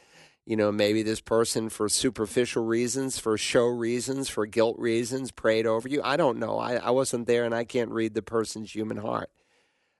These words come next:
But certainly if it was the desire of your heart to be healed, maybe God just supernaturally healed you. Now, we wouldn't typically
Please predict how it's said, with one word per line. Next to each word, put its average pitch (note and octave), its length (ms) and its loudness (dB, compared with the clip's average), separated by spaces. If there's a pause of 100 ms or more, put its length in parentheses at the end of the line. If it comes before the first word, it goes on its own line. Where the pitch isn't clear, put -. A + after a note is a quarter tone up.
(140)
But G#2+ 160 2
certainly B2+ 400 4
if A2+ 120 -2
it A2+ 100 -2
was A2+ 200 -2
the A2+ 100 -10
desire A2 400 4
of G2+ 100 0
your B2 280 2
heart A2 360 0 (300)
to B2 80 -8
be A2+ 160 0
healed, A2 260 2
maybe B2 320 0
God D3 320 0
just E3+ 220 0
supernaturally E3 800 2
healed G2 340 -4
you. F2 140 -16 (520)
Now, A#2 200 6
we C#3+ 220 0
wouldn't B2+ 360 -2
typically A#2 720 0